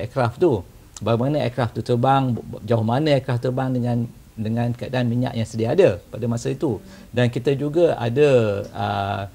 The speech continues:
uh, juga, uh, dianalisakan oleh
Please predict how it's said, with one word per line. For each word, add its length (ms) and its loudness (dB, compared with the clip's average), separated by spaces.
uh, 320 -4
juga, 480 0
uh, 320 -4
dianalisakan 880 -2
oleh 480 -2